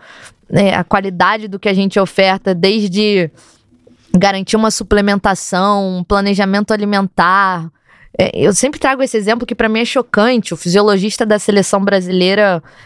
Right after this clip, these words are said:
faz uma visita aos clubes no ano passado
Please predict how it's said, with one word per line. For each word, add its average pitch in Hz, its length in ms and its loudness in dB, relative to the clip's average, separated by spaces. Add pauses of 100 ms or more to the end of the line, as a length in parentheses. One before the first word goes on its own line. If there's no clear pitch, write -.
(140)
faz 196 280 -2
uma 202 140 -2
visita 190 320 -2
aos 190 160 -2
clubes 208 400 2
no 190 100 4
ano 196 140 0
passado 202 760 0